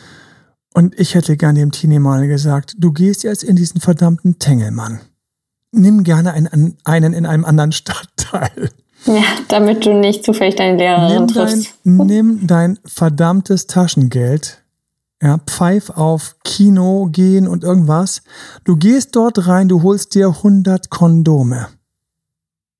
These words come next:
Speaker 1: Und die wirst du bis in zwei oder drei Wochen alle einmal angezogen haben. Go, Getter, go.“ Weil eins von den ganz großen Problemen ist,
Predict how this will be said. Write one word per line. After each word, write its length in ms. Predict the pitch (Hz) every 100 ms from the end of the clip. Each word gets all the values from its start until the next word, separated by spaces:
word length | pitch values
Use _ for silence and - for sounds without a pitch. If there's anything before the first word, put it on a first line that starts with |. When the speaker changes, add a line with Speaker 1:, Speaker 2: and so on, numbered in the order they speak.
| _ _ _ _ - - - -
Speaker 1:
Und 260 | - 185 160
die 200 | 220 247
wirst 360 | 240 262 - -
du 140 | 165
bis 300 | 170 190 190
in 200 | 208 170
zwei 460 | - - 190 185 233
oder 180 | 196 185
drei 420 | 160 180 202 165
Wochen 460 | 151 - 151 165 165 -
alle 360 | 190 208 214
einmal 360 | 175 180 175 170
angezogen 680 | 165 143 139 147 131 135 120
haben. 400 | 131 139 123 - _ 185
Go, 260 | 165 139
Getter, 500 | 135 127 127 120 - _
go.“ 340 | - - - - _ _ _ _ _ - - - _
Weil 300 | 175 180 175
eins 200 | 175 196
von 120 | - 180
den 140 | 175
ganz 240 | 196 247
großen 340 | - 226 208 185
Problemen 520 | 185 175 233 202 156
ist, 360 | 175 196 -